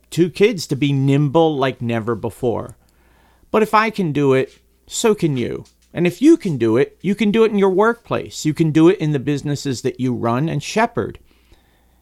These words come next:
Maybe it's not fair, but <laughs> as most of us have heard from a parent or a relative, life is not fair. And we have to get out there and do the absolute best we can. So what's gonna spur us on?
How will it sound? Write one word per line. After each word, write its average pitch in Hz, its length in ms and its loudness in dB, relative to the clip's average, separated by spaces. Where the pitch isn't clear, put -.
Maybe 247 240 2
it's - 160 -6
not 202 240 0
fair, 196 420 2
but 143 380 -2
<laughs> - 120 -4
as 165 320 2
most 165 400 2
of 175 140 0
us 185 200 0
have 165 120 0
heard 180 300 2
from 151 160 -4
a 135 40 -4
parent 190 460 0
or 139 140 0
a 127 80 -2
relative, 156 520 2
life 170 300 0
is 123 220 -6
not 98 200 -14
fair. 120 360 -10
And 160 180 0
we 160 120 0
have 151 340 -8
to 160 100 -4
get 151 220 0
out 127 240 0
there 113 200 -2
and 120 220 -6
do 135 140 0
the 127 240 -4
absolute 175 640 0
best 123 320 -4
we 127 140 -4
can. 107 480 -6
So - 180 0
what's 196 260 2
gonna 185 200 -2
spur 180 380 0
us 160 180 -4
on? 131 340 -2